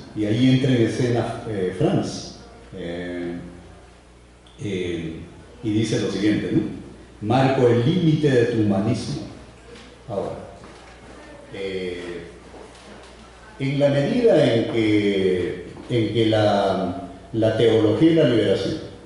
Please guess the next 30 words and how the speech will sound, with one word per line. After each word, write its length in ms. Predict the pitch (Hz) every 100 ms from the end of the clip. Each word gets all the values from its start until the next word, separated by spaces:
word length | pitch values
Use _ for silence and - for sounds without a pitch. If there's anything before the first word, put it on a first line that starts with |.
| - -
y 80 | 117
la 120 | 107
filosofía 680 | 117 101 98 104 - 196 156
de 40 | -
la 100 | 95
liberación 500 | 87 - - - - - - - - - - -
tienen 480 | 139 123 92 92 110
un, 520 | 120 104 - - - - - 120
o 440 | 117 113 107 107 107
se 200 | - 110
sitúan 480 | 107 - 147 107 98
en 100 | 107
un 300 | 123 127 127
horizonte 580 | 107 104 127 127 131 120
humanista, 720 | 107 110 143 - - - - -
está 240 | 110 - 123
marcando 400 | 127 143 147 113
los 140 | 113
límites 440 | 220 220 - 98 -
de 60 |
aquello. 300 | - 226 - - - - - - - -
Por 140 | 107
eso 220 | 113 123
sería 480 | - 107 107 120 - -
interesante 640 | 113 101 98 101 127 113 104
ver 360 | 113 123 - - 110
dónde 260 | 139 127
están 260 | - 143 151
esos 200 | 147 151
límites. 300 | 113 -